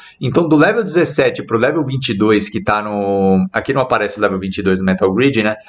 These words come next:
Mas do level dezessete, que é o do, da Oath, pro level vinte e dois, que é o do Metal Grid,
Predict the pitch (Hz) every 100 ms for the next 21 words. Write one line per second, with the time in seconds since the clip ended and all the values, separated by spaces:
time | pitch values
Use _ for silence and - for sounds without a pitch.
0 | - - - - 135 120 117 117 - -
1 | 113 120 147 190 165 151 - 135 117 -
2 | - - _ _ - - 117 110 110 113
3 | 113 117 - 117 110 110 - 123 101 -
4 | - _ _ _ - 127 131 131 117 135
5 | - 117 117 107 101 107 107 104 104 101
6 | 131 147 147